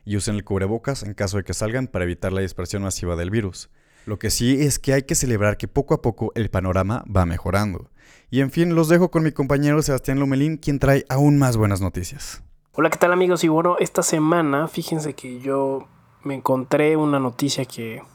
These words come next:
Speaker 2: pues, me hizo recordar un poco mi infancia, sobre todo por la empresa en la que está involucrada, y es que justamente la industria de la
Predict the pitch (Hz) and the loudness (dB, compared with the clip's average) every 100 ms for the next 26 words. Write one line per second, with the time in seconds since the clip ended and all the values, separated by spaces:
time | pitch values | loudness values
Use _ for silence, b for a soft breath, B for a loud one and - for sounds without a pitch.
0 | _ _ _ - 117 - - - 123 127 | _ _ _ -16 -12 -12 -12 -16 -8 -6
1 | 120 127 127 117 120 123 117 131 123 120 | -2 0 0 0 2 2 0 -4 -4 -6
2 | 120 151 156 185 160 127 123 139 143 - | 0 2 2 2 2 2 2 2 0 -2
3 | 123 120 117 120 127 131 - 135 113 - | -2 0 -2 -2 -2 0 0 -2 -4 -6
4 | - 135 135 135 131 - 151 143 165 151 | -2 0 2 2 2 2 4 2 2 2
5 | 143 - 160 156 160 B B B B B | 0 -2 0 0 -2 B B B B B
6 | - 185 - 196 165 156 160 160 160 156 | 0 0 4 4 4 2 0 2 2 2
7 | 147 123 165 - _ _ _ _ 127 123 | 0 -2 -8 -16 _ _ _ _ -2 2
8 | 135 143 175 170 175 139 117 113 117 120 | 4 4 2 2 2 2 0 -4 -6 -8
9 | 120 - | -10 -12